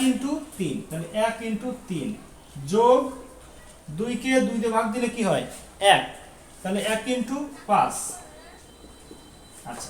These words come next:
তাহলে কি হয় আমাদের? তিন এক কে তিন যোগ পাঁচ, পাঁচ এক কে পাঁচ, নিচে কত আছে? দুই। তাহলে রেজাল্ট কি হয়? সমান সমান পাঁচ আর তিনে কত হয়? আট,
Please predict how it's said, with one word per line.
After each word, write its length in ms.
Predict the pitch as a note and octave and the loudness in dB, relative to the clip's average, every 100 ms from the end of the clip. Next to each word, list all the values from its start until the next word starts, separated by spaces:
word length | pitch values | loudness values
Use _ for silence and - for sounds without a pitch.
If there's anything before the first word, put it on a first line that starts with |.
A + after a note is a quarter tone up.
| - | -4
তাহলে 220 | G3+ B3 B3+ | -2 -2 0
কি 60 | B3+ | 4
হয় 140 | B3+ A#3+ | 6 6
আমাদের? 320 | A#3+ A#3 B3 B3+ - - - - - | 0 -2 -2 -4 -12 -18 -20 -18 -10
তিন 140 | A3+ B3 | -2 0
এক 60 | B3 B3+ | 0 0
কে 80 | B3 A3+ | -6 -6
তিন 240 | A#3 B3+ C4+ - - D3+ E3 | -4 -2 -2 -4 -10 -8 -2
যোগ 220 | G#3 B3 B3+ - - - - F#3 | -2 -2 -6 -12 -20 -20 -6 -2
পাঁচ, 240 | D#3+ - - - - - - - - | 0 -2 -8 -12 -16 -20 -20 -20 -4
পাঁচ 140 | G#3+ G#3+ | -2 0
এক 40 | A#3+ | -2
কে 60 | G#3+ G#3+ | -4 2
পাঁচ, 160 | G#3+ - - - | 2 0 -10 -4
নিচে 180 | G3 B3 B3+ | -2 0 2
কত 120 | B3+ B3 | 2 2
আছে? 140 | G3+ D#3+ D#3 | 0 -4 -2
দুই। 180 | D3+ A2 - - - - - - - - - - | -4 -4 -10 -20 -20 -20 -20 -20 -20 -20 -20 -4
তাহলে 220 | G3 A3+ B3+ | 0 2 4
রেজাল্ট 260 | B3 C4 C4 | 4 2 0
কি 60 | C4 B3+ | 4 4
হয়? 140 | C4 C4 - | 4 0 -6
সমান 220 | A3+ A#3 G#3+ | -4 -2 -2
সমান 300 | B3 B3 B3+ - - - - - - - - | 2 4 6 4 -8 -16 -20 -20 -20 -20 -4
পাঁচ 200 | G#3+ A3 B3 | 2 2 2
আর 80 | A3 | -2
তিনে 180 | B3+ B3 A#3 | -2 -4 -2
কত 120 | A3+ G3 | -2 0
হয়? 160 | D#3+ - F#3+ | 0 0 2
আট, 120 | F#3+ | 4